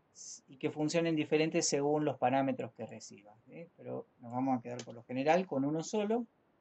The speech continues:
que puede o no recibir parámetros según lo que yo le quiera pasar al momento de lo que se quiera, que se quiera ej-,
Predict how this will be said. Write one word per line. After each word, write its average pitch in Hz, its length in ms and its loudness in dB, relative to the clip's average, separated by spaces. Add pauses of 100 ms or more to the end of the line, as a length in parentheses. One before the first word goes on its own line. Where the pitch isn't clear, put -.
(160)
que 147 100 -2
puede 180 400 4
o 160 100 6
no 160 240 2 (200)
recibir 135 420 -10
parámetros 156 560 2
según 131 280 -2
lo 131 220 0
que 117 120 -18
yo 123 120 -14
le 123 120 -8
quiera 123 280 -2
pasar 143 600 2 (340)
al 120 180 -2
momento 127 460 -2
de 117 360 -4
lo 110 120 -20
que - 80 -20
se - 160 -20
quiera, 113 420 -8 (520)
que - 60 -20
se 110 140 -18
quiera 123 180 -6
ej-, 123 100 -10